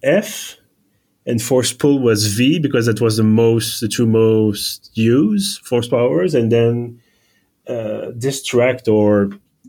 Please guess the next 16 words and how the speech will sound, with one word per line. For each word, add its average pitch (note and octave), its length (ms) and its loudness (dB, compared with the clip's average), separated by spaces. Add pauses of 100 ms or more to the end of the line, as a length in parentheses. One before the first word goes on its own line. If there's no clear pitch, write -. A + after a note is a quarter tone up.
(180)
Mind G#2+ 380 0
Trick A2+ 320 0
was G#2 220 0
B, A2 420 2
something G#2+ 340 0
like G#2 200 2
that. A2 200 2
So B2 160 0
basically C3+ 440 0
I C#3+ 40 0
was B2 220 0
using A#2 400 0
three B2 180 0
Force G2+ 280 -4
powers G2+ 360 0
at, G2+ 120 -2